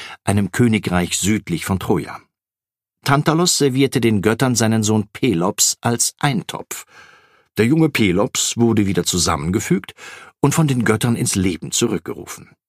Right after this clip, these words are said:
Aus ihm wurde ein gut aussehender und beliebter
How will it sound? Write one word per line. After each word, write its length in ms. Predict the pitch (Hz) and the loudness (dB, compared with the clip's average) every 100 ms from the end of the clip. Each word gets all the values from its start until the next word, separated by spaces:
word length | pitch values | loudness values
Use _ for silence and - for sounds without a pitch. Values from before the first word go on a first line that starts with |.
| _ _ _ _ _ _ _ - | _ _ _ _ _ _ _ 0
Aus 180 | 151 - | 2 2
ihm 320 | 208 208 156 | 2 2 2
wurde 200 | 147 135 | 2 2
ein 240 | 131 120 | 0 -2
gut 340 | 87 151 202 - | 0 -2 -2 -4
aussehender 840 | - 151 - - 120 123 120 117 - | -2 0 0 0 0 0 0 -2 -2
und 300 | 107 101 - | -2 -2 -4
beliebter 600 | 90 87 120 156 - - | -4 -2 -2 -4 -6 -6